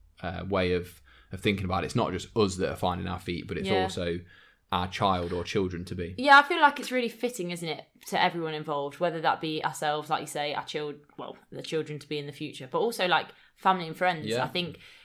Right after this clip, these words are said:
Speaker 2: they're gonna have to adapt to a new way of life because for our immediate family, obviously, I mean, we were conceived naturally,
Speaker 1: Mm-hmm.
Speaker 2: our siblings are having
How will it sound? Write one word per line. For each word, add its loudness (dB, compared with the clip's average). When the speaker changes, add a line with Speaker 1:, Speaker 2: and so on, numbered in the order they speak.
Speaker 2:
they're 10
gonna 0
have -8
to -4
adapt -4
to 0
a -2
new -2
way 0
of -6
life -2
because -6
for 4
our 4
immediate 0
family, -4
obviously, -2
I 0
mean, -4
we 0
were 0
conceived -4
naturally, -4
Speaker 1:
Mm-hmm. -6
Speaker 2:
our 6
siblings -4
are -8
having -4